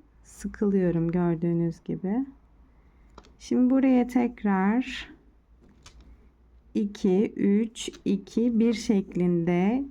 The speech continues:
çiçek dalımızı yapacağız. Papatyamızın dalını yapacağız. İçerisine tekrar battım.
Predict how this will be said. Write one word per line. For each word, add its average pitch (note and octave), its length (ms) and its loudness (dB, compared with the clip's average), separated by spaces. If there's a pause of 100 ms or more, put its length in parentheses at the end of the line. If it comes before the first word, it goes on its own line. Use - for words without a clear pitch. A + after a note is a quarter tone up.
çiçek - 440 -4
dalımızı F#3 680 0 (100)
yapacağız. F3+ 840 -4 (760)
Papatyamızın F#3+ 1400 -2 (1700)
dalını F#3 400 2
yapacağız. F3+ 760 -4 (2500)
İçerisine G#3 680 -2
tekrar G3+ 560 -2
battım. G#3+ 840 -2